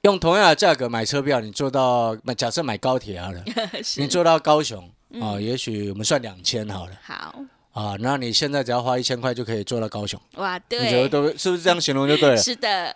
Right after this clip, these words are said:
Speaker 1: 你了解那个意思吗？
Speaker 2: 嗯。
Speaker 1: 这就是周年庆优惠的一个含义啊。
Speaker 2: 嗯。
Speaker 1: 但是呢，这只有一年才，年底才会有这样子的优惠。
Speaker 2: 是。
Speaker 1: 好了，把握时机，一档三十块以下的元宇宙隐藏版的概念股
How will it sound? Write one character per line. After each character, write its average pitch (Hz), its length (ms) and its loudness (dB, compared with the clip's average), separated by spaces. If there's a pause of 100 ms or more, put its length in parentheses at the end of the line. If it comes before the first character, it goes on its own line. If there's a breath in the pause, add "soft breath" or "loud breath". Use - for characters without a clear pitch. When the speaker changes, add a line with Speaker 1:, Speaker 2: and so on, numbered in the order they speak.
(140)
Speaker 1:
你 143 100 0
了 180 160 10
解 165 100 6
那 160 120 4
个 165 100 8
意 160 160 6
思 151 120 2
吗？ 127 120 4
Speaker 2:
嗯。 - 20 0
Speaker 1:
这 220 100 2
就 214 140 2
是 208 140 4
周 220 240 2
年 170 180 -2
庆 165 260 -2
优 180 160 0
惠 165 160 -2
的 135 80 -2
一 143 80 -2
个 135 120 -4
含 117 200 -2
义 139 200 0
啊。 120 180 2
Speaker 2:
嗯。 208 500 -10 (200)
Speaker 1:
但 175 180 0
是 156 200 0
呢， 139 140 0
这 151 140 -2
只 135 160 -4
有 117 140 2
一 139 160 -4
年 113 200 -4
才， 107 260 -2
年 123 360 -4
底 104 160 -8
才 101 160 -2
会 120 160 2
有 87 120 -14
这 113 120 -6
样 110 100 -6
子 92 120 -10
的 92 40 -10
优 92 220 -8
惠。 - 180 -8
Speaker 2:
是。 - 600 -8
Speaker 1:
好 165 80 6
了， 175 100 8
把 170 220 10
握 202 120 8
时 165 220 2
机， 175 360 2
一 214 120 2
档 131 420 4
三 185 320 4
十 143 200 0
块 156 240 4
以 113 260 -6
下 202 300 8
的 135 180 6 (280 loud breath)
元 156 360 4
宇 123 240 0
宙 165 480 6
隐 120 260 -2
藏 123 300 -2
版 120 260 2
的 107 160 -4
概 151 280 4
念 135 200 2
股 - 220 -8